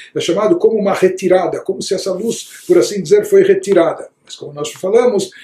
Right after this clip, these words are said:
e quem se lembra do que já estudamos no Shara Ichud, não se pode tomar ao pé da letra, eh, esses conceitos, e é um grande equívoco, e nisso falharam alguns que interpretaram, achando que isso era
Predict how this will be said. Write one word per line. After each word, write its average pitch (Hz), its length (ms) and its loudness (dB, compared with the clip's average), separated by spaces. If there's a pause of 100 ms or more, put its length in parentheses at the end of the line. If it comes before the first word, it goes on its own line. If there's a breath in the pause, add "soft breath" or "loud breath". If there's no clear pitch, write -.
(180 loud breath)
e 50 600 -16
quem 151 180 -4
se - 160 -4
lembra 190 340 2
do 147 100 -4
que 147 120 -16
já 151 100 0
estudamos 151 560 -2
no 151 80 -10
Shara 160 320 -2
Ichud, 269 460 -2 (300 loud breath)
não 151 80 -4
se 170 140 -4
pode 190 300 0
tomar 190 280 0
ao 175 120 2
pé 190 140 -2
da 196 160 4
letra, 196 680 2 (220 soft breath)
eh, 165 300 2
esses 180 260 2
conceitos, 175 760 0
e 180 80 2
é 170 80 0
um 175 120 -6
grande 196 360 2
equívoco, 196 600 -2
e 185 60 -2
nisso 190 260 -6
falharam 202 540 2
alguns 190 400 2
que - 140 -10
interpretaram, 196 760 0
achando 196 440 0
que 202 240 -8
isso 196 280 0
era 202 380 2